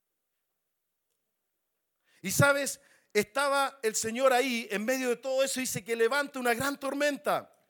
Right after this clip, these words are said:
Versículo seis, y dice,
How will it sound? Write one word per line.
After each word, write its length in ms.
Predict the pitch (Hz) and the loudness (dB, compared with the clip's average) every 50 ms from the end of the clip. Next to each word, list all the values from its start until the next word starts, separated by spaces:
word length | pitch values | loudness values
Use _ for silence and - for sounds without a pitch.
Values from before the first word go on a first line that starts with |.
| _ _ _ _ _ _ _ _ _ _ - | _ _ _ _ _ _ _ _ _ _ -2
Versículo 920 | - 226 233 - - 285 254 - 262 254 254 247 240 240 233 233 233 233 | -2 0 0 2 -2 -2 -2 -4 -6 0 2 2 4 4 2 0 0 -2
seis, 460 | 220 - - 277 277 254 220 - - _ _ _ _ _ _ _ _ _ _ _ _ | -4 -6 -6 -6 -6 -6 -8 -14 -20 _ _ _ _ _ _ _ _ _ _ _ _
y 80 | 170 | _
dice, 480 | 170 254 277 - - 180 139 101 - | -16 -12 -8 -6 -4 -4 -6 -6 -8